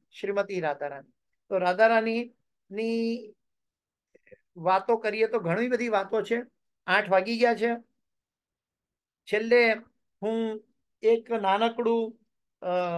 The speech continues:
ભજન, અ, રાધા રાણી માટે, અ, ગાવા ઈચ્છું છું. હમ.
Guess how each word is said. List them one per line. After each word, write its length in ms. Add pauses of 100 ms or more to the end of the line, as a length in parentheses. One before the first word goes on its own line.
(280)
ભજન, 460 (480)
અ, 280
રાધા 300
રાણી 220
માટે, 420
અ, 300
ગાવા 320
ઈચ્છું 300
છું. 300 (2250)
હમ. 220